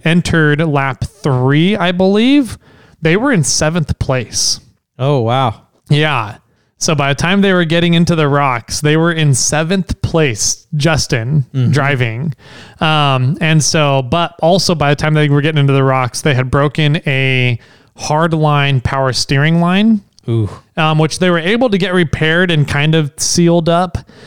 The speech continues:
Speaker 1: Um, but their alternator, their, their new replacement one they just put in was dead again. And their batteries were reading at nine and a half volts.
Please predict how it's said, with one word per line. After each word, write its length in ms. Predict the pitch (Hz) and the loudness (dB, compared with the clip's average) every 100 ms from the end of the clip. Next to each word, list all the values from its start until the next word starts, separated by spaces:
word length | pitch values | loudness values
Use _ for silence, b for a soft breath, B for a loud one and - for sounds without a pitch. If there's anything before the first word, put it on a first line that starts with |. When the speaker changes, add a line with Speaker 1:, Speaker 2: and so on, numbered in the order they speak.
| B B | B B
Speaker 1:
Um, 540 | 151 147 143 131 123 127 | -2 0 0 0 -2 -4
but 200 | 165 - | -4 -2
their 220 | 156 156 | -2 0
alternator, 600 | 156 180 147 156 139 135 | -2 -2 0 2 2 0
their, 160 | 127 135 | 0 -2
their 340 | 135 127 151 | -2 0 2
new 420 | 151 175 226 214 180 | 4 4 4 2 2
replacement 640 | 185 151 - 214 196 170 | 2 0 2 0 0 0
one 120 | 139 | 0
they 120 | 135 139 | 2 0
just 280 | 143 139 | 0 0
put 160 | - 147 | 0 0
in 320 | 165 220 190 - | 2 2 0 -2
was 300 | 160 151 135 | 0 2 0
dead 260 | 123 147 139 | 0 0 2
again. 400 | 139 147 135 117 | 2 2 2 2
And 120 | 135 | 2
their 80 | 131 | 0
batteries 460 | 127 135 151 147 131 | 0 0 2 2 2
were 100 | 131 | 0
reading 260 | 135 135 | 2 0
at 100 | 135 | 0
nine 180 | 127 131 | -2 0
and 80 | 131 | 0
a 40 | |
half 220 | 117 120 | 0 -4
volts. 460 | - 117 113 - | -4 -4 -4 -6